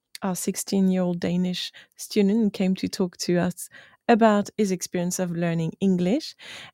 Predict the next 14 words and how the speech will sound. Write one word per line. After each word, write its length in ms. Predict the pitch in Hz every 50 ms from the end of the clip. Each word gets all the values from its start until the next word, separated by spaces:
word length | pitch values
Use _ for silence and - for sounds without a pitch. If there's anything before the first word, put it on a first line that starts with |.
| _ -
And 280 | 214 214 214 214 202
I 260 | 214 - - 214 214
just 280 | 214 208 254 262 - -
want 140 | 285 285 277
to 80 | - 262
leave 220 | 233 226 220 220
you 180 | 220 220 226 220
with 160 | 214 220 208
these 300 | 214 214 208 208 - -
thoughts 500 | - - 240 220 - - - - - - - -
on, 300 | 190 190 190 190 185 185
um, 220 | 175 175 175 180 - - - - - _ _ _ _
on, 260 | - 196 190 190 185
um, 440 | 185 180 180 175 175 175 175 175 180